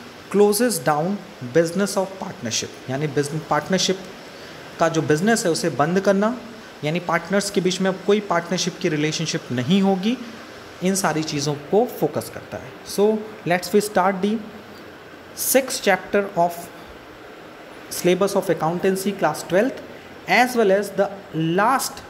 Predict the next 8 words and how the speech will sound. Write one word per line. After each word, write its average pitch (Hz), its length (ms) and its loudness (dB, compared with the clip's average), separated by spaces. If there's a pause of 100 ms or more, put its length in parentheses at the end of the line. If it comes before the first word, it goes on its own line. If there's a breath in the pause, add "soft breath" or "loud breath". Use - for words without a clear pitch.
(960)
chapter 180 420 2
of 180 140 -2 (140)
unit 208 340 4 (160)
two 214 160 4 (420)
of 160 160 -2
accountancy 180 760 -2
class 139 220 2 (100)
twelfth, 165 260 2